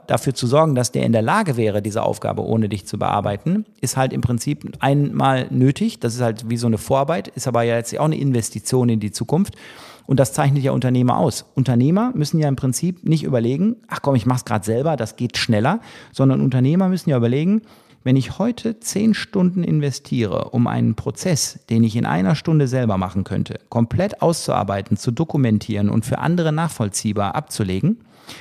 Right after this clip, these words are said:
dann kann ich doch nach hinten raus erreichen, dass dieser Prozess nie wieder von mir bearbeitet werden muss. Das heißt, ich spare fortan jede Woche, jeden Tag, jeden Monat, wann immer dieser Prozess stattfindet, diese Zeit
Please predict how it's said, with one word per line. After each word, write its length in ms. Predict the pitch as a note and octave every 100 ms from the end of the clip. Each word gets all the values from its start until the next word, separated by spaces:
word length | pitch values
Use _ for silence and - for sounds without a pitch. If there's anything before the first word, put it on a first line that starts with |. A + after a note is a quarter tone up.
| -
dann 180 | - A#2
kann 160 | - E3+
ich 140 | D3+
doch 120 | D3
nach 140 | A#2+ G#2
hinten 300 | D3+ C#4 F3+
raus 260 | G2+ G2
erreichen, 480 | - F#2+ F#2+ G#2+ F3
dass 180 | D#3 A#2+
dieser 240 | D3+ D3
Prozess 520 | C3+ - A#2+ D3+ C#3+ C#3
nie 320 | F3 A#3 B3
wieder 280 | D#3+ B2+ G2+
von 220 | - G#2+
mir 360 | C3 D3+ G3 G#3+
bearbeitet 520 | C2+ D3 C3 G2+ F2
werden 200 | G2+ G2+
muss. 300 | A#2+ G#3+ - - - -
Das 200 | A2+ C#3
heißt, 180 | C#3
ich 120 | - -
spare 340 | - F3 D#3
fortan 420 | - B2+ A#2+ B2+
jede 340 | B2 E3 F3+ C3+
Woche, 240 | C#3+ -
jeden 300 | C3 C#3+ D#3
Tag, 320 | - C#3+ -
jeden 260 | A#2+ C#3 D3
Monat, 320 | C3 C#3+ C3
wann 140 | A#2
immer 180 | C3 D3+
dieser 200 | C#3 C#3+
Prozess 340 | C3+ D3+ - D3+
stattfindet, 580 | - G2 - D3 E3 -
diese 260 | C#3 E3
Zeit 360 | - G#2+ E3+